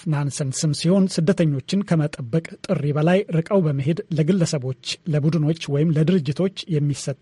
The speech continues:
ሽልማት ነው። ተሸላሚዎችን የሚመርጠው ኮሚቴም ከሌሎች አራት የዓለም አካባቢዎች አሸናፊዎችን የመረጠ ሲሆን ተሸላሚዎቹ በሙሉ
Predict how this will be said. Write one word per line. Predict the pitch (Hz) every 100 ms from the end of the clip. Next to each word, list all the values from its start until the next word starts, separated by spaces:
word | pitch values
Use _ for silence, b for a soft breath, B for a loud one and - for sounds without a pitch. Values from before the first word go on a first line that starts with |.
| -
ሽልማት | - 151 151 143 151
ነው። | 151 135 127 _ b b b -
ተሸላሚዎችን | 170 165 202 190 175 175 170 220 214
የሚመርጠው | 180 151 143 131 - 147 139
ኮሚቴም | 165 156 185 190
ከሌሎች | 190 160 151 160 175 - 165
አራት | 143 185 -
የዓለም | 160 147 156 165 185 170
አካባቢዎች | - 151 135 143 165 - -
አሸናፊዎችን | 156 - 180 135 135 127 - 165 190
የመረጠ | 156 139 139 -
ሲሆን | - 165 196 220 b b b -
ተሸላሚዎቹ | 170 - 190 180 175 175 165 196
በሙሉ | 160 151